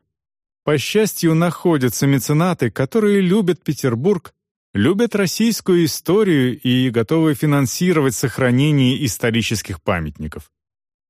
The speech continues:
Реставраторы закончили работу совсем недавно, и вы можете оценить блестящий результат.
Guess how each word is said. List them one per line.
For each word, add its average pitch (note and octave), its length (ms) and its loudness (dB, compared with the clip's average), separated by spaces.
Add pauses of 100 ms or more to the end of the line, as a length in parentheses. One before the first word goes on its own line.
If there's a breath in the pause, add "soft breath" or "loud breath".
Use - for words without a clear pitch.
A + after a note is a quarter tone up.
(140)
Реставраторы C3+ 800 0
закончили G#3 560 2
работу F#3+ 460 2
совсем F#3+ 440 0
недавно, F3+ 640 2 (320)
и A2 160 2
вы F3 300 0
можете A3 480 0
оценить G3+ 460 2
блестящий C3 800 0
результат. F#2+ 640 -6